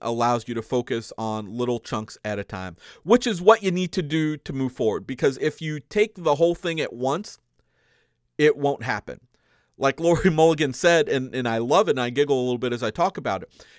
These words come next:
If you're not gonna do it today, you're not gonna do it tomorrow. Because it's too big.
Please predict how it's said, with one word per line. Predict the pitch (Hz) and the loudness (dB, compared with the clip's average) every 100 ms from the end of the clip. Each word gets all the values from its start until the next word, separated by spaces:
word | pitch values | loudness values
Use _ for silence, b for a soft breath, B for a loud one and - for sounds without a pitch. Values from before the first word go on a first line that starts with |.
| b | b
If | - 147 | -2 0
you're | 151 156 | 2 2
not | 147 180 185 | 4 2 2
gonna | 190 165 | 0 2
do | 180 | 2
it | 170 | 2
today, | 156 156 | 2 2
you're | 151 143 | 2 0
not | 139 | 0
gonna | 139 131 | -2 -4
do | 123 | -4
it | 113 | -6
tomorrow. | - 92 - _ _ _ _ _ _ _ _ _ _ _ _ _ _ _ _ _ _ _ | -8 -10 -12 _ _ _ _ _ _ _ _ _ _ _ _ _ _ _ _ _ _ _
Because | - 127 147 127 | -4 0 2 0
it's | 117 - | -4 -4
too | - 147 | 2 4
big. | 127 120 90 - | 6 6 4 -4